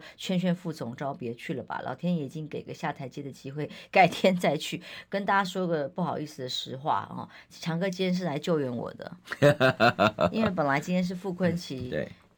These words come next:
Speaker 1: 呃，总召要来，那他说一早临时有别的行程，
Speaker 2: 嗯。
Speaker 1: 所以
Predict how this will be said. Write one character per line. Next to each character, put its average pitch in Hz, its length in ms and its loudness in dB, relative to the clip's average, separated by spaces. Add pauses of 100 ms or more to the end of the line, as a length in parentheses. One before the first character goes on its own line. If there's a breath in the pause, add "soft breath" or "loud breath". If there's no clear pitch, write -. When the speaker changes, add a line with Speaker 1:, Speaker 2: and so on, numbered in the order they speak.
Speaker 1:
呃， 143 120 -4
总 131 180 -6
召 151 140 -2
要 151 160 -2
来， 67 260 2
那 175 160 2
他 175 80 4
说 180 160 0
一 180 100 -2
早 123 220 0
临 131 180 -6
时 - 200 -8
有 127 100 -2
别 120 160 -6
的 131 100 -4
行 131 240 -6
程， - 300 -8
Speaker 2:
嗯。 - 80 -10
Speaker 1:
所 160 160 -2
以 143 180 -2